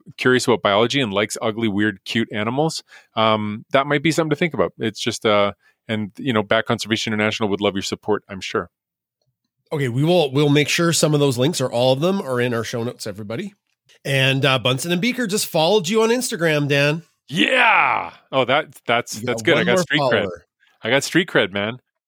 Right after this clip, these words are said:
Speaker 2: This has been a treat, Dan. I so appreciate you giving up your busy,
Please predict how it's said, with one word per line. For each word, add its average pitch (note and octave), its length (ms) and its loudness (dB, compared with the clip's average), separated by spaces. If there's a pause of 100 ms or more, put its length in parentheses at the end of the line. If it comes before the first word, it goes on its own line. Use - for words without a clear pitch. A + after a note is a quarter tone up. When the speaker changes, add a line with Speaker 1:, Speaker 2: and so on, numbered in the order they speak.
(260)
Speaker 2:
This C#3 100 -4
has C3 100 -4
been D3+ 180 0
a D3 60 2
treat, C#3+ 460 -4
Dan. D3 380 2
I C3+ 100 -4
so D3 220 -2
appreciate D#3 440 -2
you D3 80 -4
giving C3+ 240 0
up B2+ 140 -2
your C3+ 140 0
busy, D3 680 0